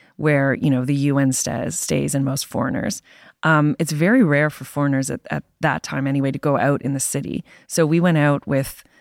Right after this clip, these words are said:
you know, armed gunmen. Like, you, you have to have security there. But it was a, it was a gross power imbalance because everything we were doing was 'cause we could afford it. And Ismail couldn't afford that, right? But he was by the, he was with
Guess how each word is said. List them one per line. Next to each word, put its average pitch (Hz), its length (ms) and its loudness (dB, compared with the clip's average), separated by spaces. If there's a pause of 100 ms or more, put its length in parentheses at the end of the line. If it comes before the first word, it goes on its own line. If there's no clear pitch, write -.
(300)
you - 60 -12
know, - 160 -8
armed 175 240 0
gunmen. 139 540 2
Like, 143 180 0
you, 165 120 0
you 165 180 0
have 165 360 -2
to 175 60 0
have 139 260 -2
security 143 460 -4
there. 233 260 -4 (580)
But 180 100 4
it 180 80 2
was 180 160 2
a, 165 80 2 (280)
it - 60 -2
was 175 140 4
a 160 60 2
gross 160 380 0
power 131 260 -2
imbalance - 360 -4
because 151 260 0 (100)
everything 170 400 2
we 143 80 4
were 139 100 2
doing 135 420 2 (340)
was 156 100 -2
'cause 160 180 -2
we 156 80 0
could 151 140 -4
afford - 420 -4
it. - 220 -14 (500)
And 160 400 4
Ismail - 380 0
couldn't - 200 -6
afford - 340 -10
that, 160 280 -12
right? 190 280 0
But 185 120 2
he 180 140 0
was 165 220 0 (280)
by 170 200 4
the, 170 120 -6
he 156 140 0
was 147 120 2
with 160 280 -2